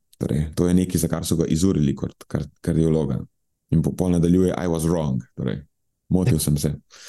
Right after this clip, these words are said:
"The greatest value I can add is in preventing people from having heart disease." Torej, največ vrednosti, kar lahko on kot kardiolog doda ljudem, je s tem, da jim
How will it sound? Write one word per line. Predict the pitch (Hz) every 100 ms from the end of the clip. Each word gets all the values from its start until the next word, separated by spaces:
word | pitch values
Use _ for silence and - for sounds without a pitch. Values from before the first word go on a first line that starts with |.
| - - - _ _ _ _ _ _ _ _ _ _ _ _ -
"The | 90 90
greatest | 87 113 117 104
value | 95 107 110 85 101
I |
can | 104 98
add | 98 87
is | 87 82
in | 87 85
preventing | - 90 98 120 107 78 73 -
people | 73 69 53
from | - 67 71
having | 73 73 76 80
heart | 76 71
disease." | 73 73 71 - - _ _
Torej, | - 50 50 - _ _ - - -
največ | 92 110 113 104
vrednosti, | 101 107 117 107 107
kar | 107 104
lahko | 107 104
on | 107 107
kot | 95
kardiolog | - 90 90 101 104
doda | 87 87 98 98 -
ljudem, | - 90 87 104 120 113 _ _ _ _ _ _ _ _ -
je | 85 90 87 85
s | -
tem, | 104 110
da | 101
jim | 98 92 85 -